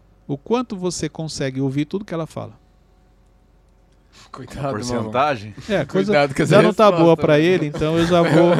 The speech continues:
Speaker 3: <laughs> Noventa e nove por cento.
Speaker 1: Pode ver, é um desafio. Cara, eu, vinte e quatro anos de casado. Por muitos anos da minha vida, eu era inflexível pra Luciana.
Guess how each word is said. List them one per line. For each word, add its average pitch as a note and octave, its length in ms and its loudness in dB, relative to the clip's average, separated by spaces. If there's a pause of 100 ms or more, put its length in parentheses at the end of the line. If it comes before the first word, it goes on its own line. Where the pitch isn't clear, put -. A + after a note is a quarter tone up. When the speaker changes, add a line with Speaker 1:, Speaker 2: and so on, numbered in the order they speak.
Speaker 3:
<laughs> - 140 -8
Noventa B2 420 8
e - 40 8
nove B2+ 200 10
por G#2 220 8
cento. - 380 -4 (920)
Speaker 1:
Pode A3+ 240 -4
ver, A3 200 -2
é F3 100 0
um G#3 60 -2
desafio. G#3 600 -6 (760)
Cara, D#3+ 240 -2 (180)
eu, C3 100 -8 (180)
vinte B2+ 240 -8
e - 40 -18
quatro G3 300 -2
anos F3 140 -6
de - 60 -18
casado. D#3+ 420 -6
Por F3 200 0
muitos E3+ 540 -4
anos C#3+ 540 -4 (180)
da B2 160 -4
minha B2 180 -6
vida, D3+ 220 -6
eu F3 60 -2
era D#3+ 200 -4
inflexível G3+ 600 -8
pra F#3 180 -6
Luciana. G3 600 -10